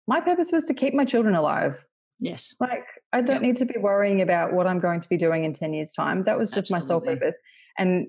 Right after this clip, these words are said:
Speaker 1: often when women, I think, have had careers or a business or whatever, and they step away to do the mothering thing, there's this overwhelming, like, um, pressure and guilt to feel like you have to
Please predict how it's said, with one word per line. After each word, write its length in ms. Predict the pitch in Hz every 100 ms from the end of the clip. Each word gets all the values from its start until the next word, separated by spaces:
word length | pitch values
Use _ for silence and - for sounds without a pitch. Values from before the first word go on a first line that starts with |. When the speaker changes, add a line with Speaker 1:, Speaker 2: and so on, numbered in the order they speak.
| -
Speaker 1:
often 380 | - 214 233 214
when 500 | 190 180 175 170 160
women, 300 | 170 175 165
I 120 | 160
think, 200 | 160 160
have 120 | 151 -
had 160 | 160 - -
careers 540 | 180 220 220 208 196
or 160 | 156 151
a 60 | -
business 400 | 190 190 185 180
or 40 |
whatever, 240 | 170 165
and 260 | 165 - 160
they 60 | 156
step 220 | - 160
away 240 | 156 160
to 100 | 156 -
do 180 | 180 208
the 80 |
mothering 400 | 196 156 156 151
thing, 280 | 143 156 151 -
there's 200 | 180 170
this 140 | 170 - -
overwhelming, 580 | 196 208 196 180 170 165
like, 260 | 156 151 - - _ _ _ _ _ _ _ -
um, 260 | 175 160
pressure 400 | 135 - 220 220
and 480 | 165 156 214 165 156
guilt 300 | 175 170 - -
to 80 | -
feel 440 | - - - 180
like 220 | 175 165
you 60 | 175
have 140 | 175
to 120 | -